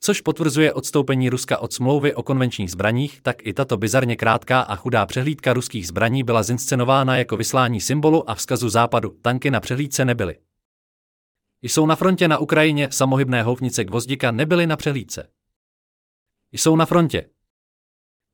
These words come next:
Poní děla nebyla na přehlídce, jsou na frontě. Raketomety nebyly na přehlídce, jsou na frontě.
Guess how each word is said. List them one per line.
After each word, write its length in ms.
Poní 280
děla 240
nebyla 320
na 100
přehlídce, 580
jsou 220
na 80
frontě. 420
Raketomety 560
nebyly 300
na 100
přehlídce, 580
jsou 220
na 100
frontě. 400